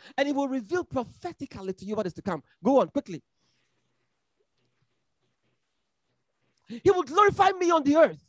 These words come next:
for he will receive from me what is mine, and he will reveal it to you." Next verse, quickly.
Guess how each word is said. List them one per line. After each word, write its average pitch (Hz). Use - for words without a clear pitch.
for 320
he 277
will 254
receive 311
from 254
me 170
what 240
is 175
mine, 185
and 247
he 226
will 233
reveal 214
it 208
to 208
you." 220
Next 254
verse, 214
quickly. 214